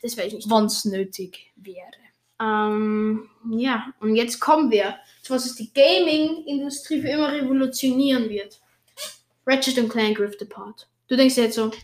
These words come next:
Speaker 1: oder du als Zuschauer, du, glaub ich, weißt es schon, was
Speaker 2: Mhm.
Speaker 1: ich gesagt hab. Was ist daran so besonders? Also, ich weiß nicht, ob ihr Ratchet and Clank, äh, oder Clank?
Speaker 2: Clank.
Speaker 1: Kennt, das ist so ein Roboter und Fuchs. Ich kenn mich nicht genau aus, aber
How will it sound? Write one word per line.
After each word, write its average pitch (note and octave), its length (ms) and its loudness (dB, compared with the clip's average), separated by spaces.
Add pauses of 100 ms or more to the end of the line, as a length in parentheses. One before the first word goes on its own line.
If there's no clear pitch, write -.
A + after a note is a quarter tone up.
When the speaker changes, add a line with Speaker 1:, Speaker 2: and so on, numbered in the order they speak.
Speaker 1:
oder A3+ 320 4
du A#3+ 120 2
als A3 140 0
Zuschauer, A#3 440 -4
du, A3 180 -2
glaub G#3+ 200 -2
ich, G#3 140 -6
weißt G#3 240 0
es A#3+ 60 -6
schon, B3 240 -4
was A#3 40 2 (100)
Speaker 2:
Mhm. A3+ 140 8
Speaker 1:
ich A3+ 60 6
gesagt A3+ 260 -8
hab. C4 80 -10 (1080)
Was G4+ 240 4
ist G4 160 6
daran F4 300 6
so D#4+ 160 -2
besonders? C4+ 560 -2
Also, C4 160 -8
ich C4+ 140 -10
weiß E4 160 -2
nicht, E4+ 100 -6
ob C4+ 80 -4
ihr B3+ 60 -2
Ratchet C4+ 300 -6
and A#3+ 140 -8
Clank, B3 320 -6
äh, A3 340 -4
oder A#3 120 -8
Clank? A#3 380 -8 (680)
Speaker 2:
Clank. G3+ 440 0 (240)
Speaker 1:
Kennt, D4 360 0
das A#3 120 -4
ist A#3 100 -4
so B3+ 80 -4
ein G#3 180 -2
Roboter A#3 380 -2
und G#3+ 120 -6
Fuchs. - 180 -6
Ich A#3+ 120 -2
kenn F4 160 4
mich G4+ 120 6
nicht F4+ 140 4
genau D4 380 4
aus, E4 100 -4
aber A#3+ 300 0